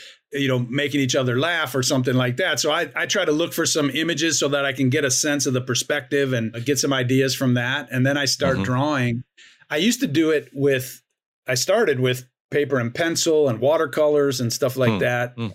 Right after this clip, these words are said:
Speaker 1: And, but one day, a little over a year ago, I was reading,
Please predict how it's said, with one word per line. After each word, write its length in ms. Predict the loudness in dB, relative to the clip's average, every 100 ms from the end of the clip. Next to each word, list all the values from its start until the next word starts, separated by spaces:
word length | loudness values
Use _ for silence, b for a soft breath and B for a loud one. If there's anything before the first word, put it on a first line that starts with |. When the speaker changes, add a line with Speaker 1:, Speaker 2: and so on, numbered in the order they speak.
| -10 -4
Speaker 1:
And, 260 | -4 -4 -10 _ _ _ _
but 240 | -2 -2 -6 _ _ _
one 200 | -2 0
day, 500 | 2 2 2 -2 -6 _ _ _ _ _ -14
a 100 | -14 _
little 260 | 0 2 2
over 160 | 2
a 40 | 2
year 180 | 2
ago, 120 | 2 2
I 60 |
was 160 | 0 0
reading, 460 | 0 2 0 -2